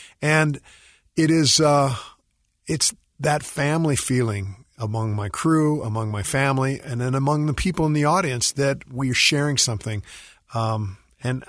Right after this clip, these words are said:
I don't know, I don't, it sounds maudlin, I guess, when I say it, but, but it really is true.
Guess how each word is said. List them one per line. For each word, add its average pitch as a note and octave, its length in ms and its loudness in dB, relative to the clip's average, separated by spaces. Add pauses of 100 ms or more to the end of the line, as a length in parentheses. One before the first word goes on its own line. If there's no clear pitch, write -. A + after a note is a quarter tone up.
(240)
I C#3 160 -6
don't G#3+ 140 -6
know, C3+ 120 -6
I C3 120 2
don't, E3 420 0 (220)
it - 80 -14
sounds D3 300 2
maudlin, A#2 420 2
I A2 80 -2
guess, A2+ 180 -4
when A2 100 -4
I G#2+ 80 -4
say G#2+ 240 -4
it, G#2+ 140 -6
but, A2+ 200 -4
but A#2 120 -2
it - 80 -6
really A#2+ 260 0
is A#2 140 0
true. A2+ 340 -6